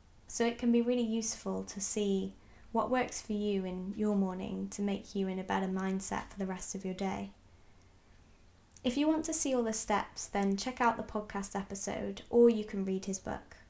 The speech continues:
I'll leave the links on my website on the blog relating to this episode.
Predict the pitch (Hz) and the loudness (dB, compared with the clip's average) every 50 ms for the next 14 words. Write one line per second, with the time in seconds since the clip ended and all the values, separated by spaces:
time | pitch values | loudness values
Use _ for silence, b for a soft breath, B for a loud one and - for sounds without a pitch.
0 | - - 208 208 220 233 254 262 254 254 - 240 220 208 202 196 196 - - 202 | -6 -2 0 2 2 2 2 2 0 0 0 2 2 2 0 -2 -2 -4 -2 0
1 | 196 196 190 190 196 196 196 - - - - 185 180 180 - - - 185 185 185 | 0 2 2 2 0 0 -2 -2 -4 -6 -6 -6 -6 -6 -8 -6 -6 -4 -4 -4
2 | 185 190 202 190 185 190 - 190 185 185 180 185 185 - 190 185 180 - - - | -2 0 0 0 0 0 -2 -4 -4 -4 -4 -6 -6 -6 -6 -6 -6 -6 -6 -6
3 | 185 185 - - 196 185 - - 196 - - - - 214 208 - | -6 -8 -6 -6 -6 -6 -6 -4 -4 -4 -4 -4 -6 -10 -10 -12